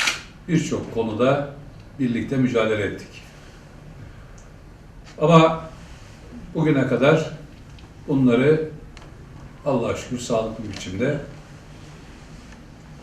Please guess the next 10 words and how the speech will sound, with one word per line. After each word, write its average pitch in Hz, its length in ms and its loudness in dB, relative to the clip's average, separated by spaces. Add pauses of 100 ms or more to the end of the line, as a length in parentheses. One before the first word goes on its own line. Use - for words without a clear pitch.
(600)
tamamladık, 110 720 0 (840)
göğüs 120 320 2
gerdik. 98 520 0 (760)
Bu 156 80 8
arada 143 520 6 (640)
bu 143 100 2
yıl 131 180 6
içerisinde 117 760 0 (1200)
aramızdan 120 440 2
ayrılan 117 480 4